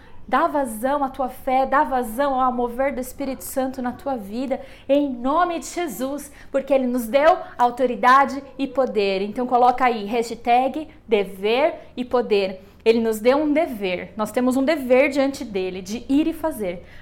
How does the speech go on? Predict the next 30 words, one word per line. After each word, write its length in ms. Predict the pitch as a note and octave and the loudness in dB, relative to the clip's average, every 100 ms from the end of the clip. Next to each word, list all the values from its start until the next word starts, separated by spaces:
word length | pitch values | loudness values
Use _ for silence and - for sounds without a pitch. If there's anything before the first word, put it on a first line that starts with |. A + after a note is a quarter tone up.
| - | -4
mas 200 | A3 A3+ | 0 0
ele 160 | G#3+ | 0
não 260 | G#3 A#3 C#4 | 0 0 0
nos 140 | D#4 | 0
deixou 440 | B3 C4 C4 D4+ D4+ | -2 -4 -4 -6 -6
só, 440 | - C#4 F3 - - - | -4 0 0 0 -14 -6
ele 160 | G#3+ | -4
nos 160 | G#3+ G#3+ | -2 2
deu 140 | A3+ | 4
o 40 | A3+ | 4
poder, 600 | C4 D4+ D4+ G3 F#3+ - | 4 -2 0 -2 -2 -6
ele 160 | G3+ G#3 | -6 -4
nos 160 | G#3+ | -2
deu 140 | G#3+ G3+ | 0 2
autoridade 760 | B3 D#4+ E4 D4+ G3+ F#3 - - | 0 -2 -4 2 2 2 -2 -2
e 100 | A#3+ | 0
ele 120 | A3+ | 0
nos 160 | A#3+ A3+ | -2 0
deu 120 | A#3 | 2
a 60 | |
garantia 640 | A3+ B3 D#4+ E4+ - C4 B3 | 4 2 0 -4 -8 -8 -6
de 100 | A#3+ | -8
que 140 | - | -8
estaria 420 | B3 - A#3+ A#3+ A#3 | -6 -2 0 0 -2
conosco 600 | A#3+ G#3+ G#3+ B3+ - - - | -2 -4 -4 -4 -6 -12 -8
até 280 | - A#3 A#3+ | -4 -2 0
a 40 | A3 | -2
consumação 680 | A3+ G#3+ A#3 A3 A3 G#3 | -4 -10 -8 -8 -6 -8
dos 160 | G#3 A#3 | -8 -10
séculos. 640 | - - - - - - | -10 -12 -14 -18 -18 -18